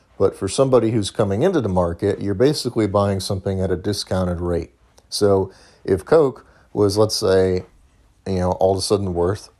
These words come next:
four hundred dollars a share instead of five hundred, you are getting it for a hundred dollars cheaper. Now, that stock could go up over time, and you would basically be getting a profit again.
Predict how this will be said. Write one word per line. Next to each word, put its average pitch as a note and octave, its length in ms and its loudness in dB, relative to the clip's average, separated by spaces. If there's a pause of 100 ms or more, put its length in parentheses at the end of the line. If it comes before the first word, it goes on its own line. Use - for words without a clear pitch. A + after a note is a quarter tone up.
four F#3+ 240 2
hundred G2+ 160 -2
dollars F2 440 0
a F#2 40 -10
share E2+ 240 -4
instead E2+ 300 -6
of G2+ 100 -8
five A#2+ 300 0
hundred, F2 420 -6 (560)
you G#2 180 0
are G#2 80 4
getting G2+ 340 0
it F#2+ 200 -4
for F#2 560 0
a F#2+ 60 -4
hundred G2+ 200 -2
dollars F2+ 300 0
cheaper. - 400 -8 (400)
Now, F#2+ 400 0 (420)
that G2+ 340 2
stock F#2+ 360 2
could F#2+ 100 -8
go G2 200 2
up G2 160 0
over F2+ 240 -4
time, C#3 420 0 (460)
and G2+ 320 -2
you G#2+ 100 0
would G#2 100 0
basically G#2+ 480 2
be F#2+ 200 -2
getting F2+ 280 0
a F2 60 -4
profit G#2+ 420 0
again. D#2+ 300 -8